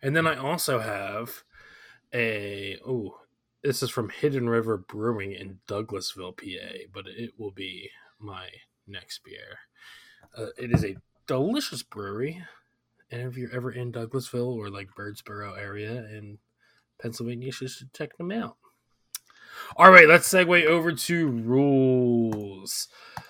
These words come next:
So I think we can start off by talking about the big one, uh, is the change to ions. Uh, now, I know people are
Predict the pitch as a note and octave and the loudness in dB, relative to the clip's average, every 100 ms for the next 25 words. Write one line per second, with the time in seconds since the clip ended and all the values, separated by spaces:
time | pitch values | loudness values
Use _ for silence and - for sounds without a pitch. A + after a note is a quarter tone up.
0 | - - F3+ E3 D3+ F#3+ E3+ F3 E3+ D3 | -4 6 10 10 8 6 2 0 0 0
1 | - C#3 B2+ A#2+ - G#2+ - A#2 - A2+ | 2 2 4 0 0 -6 -2 -2 0 -4
2 | G#2 G#2+ G#2+ A2 A2 G#2+ A2+ A#2+ C3 C3 | 0 0 0 -2 -4 0 0 0 0 0
3 | C3 A#2 A2+ A2 G#2+ - B2+ A#2+ B2 - | 0 -2 -2 -4 -6 -4 -4 -4 -6 -2
4 | A#2 A#2 A2 F#2+ F2+ F2 - - A#2 A2 | 2 2 0 -4 -6 -8 -8 -2 2 2
5 | G#2+ A2 A2 A2+ A2+ A2+ A2 G#2+ G2+ A2+ | 0 0 0 0 2 0 0 -4 -8 -8
6 | A2+ G#2 G#2+ G2+ G2+ G2 G2 G2 G2 F#2+ | -6 -4 -4 -8 -10 -8 -8 -10 -10 -12